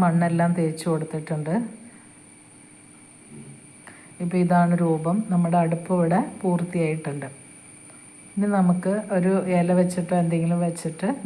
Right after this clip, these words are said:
നല്ലപോലെ ഒന്നും കൂടി വെള്ളം ഒന്ന് വലിഞ്ഞ് കഴിയുമ്പോ, കുറച്ചൊന്ന് ഉണങ്ങിക്കഴിയുമ്പോ ഒന്ന്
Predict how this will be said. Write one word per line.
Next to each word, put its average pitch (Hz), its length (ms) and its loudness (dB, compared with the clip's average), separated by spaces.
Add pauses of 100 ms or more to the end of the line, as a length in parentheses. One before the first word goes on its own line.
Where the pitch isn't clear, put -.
നല്ലപോലെ 165 500 0 (100)
ഒന്നും 165 260 0 (140)
കൂടി 180 200 2 (180)
വെള്ളം 180 380 4
ഒന്ന് 185 240 2
വലിഞ്ഞ് 170 460 2
കഴിയുമ്പോ, 160 380 0 (120)
കുറച്ചൊന്ന് 208 640 -2 (580)
ഉണങ്ങിക്കഴിയുമ്പോ 170 840 2 (200)
ഒന്ന് 185 180 2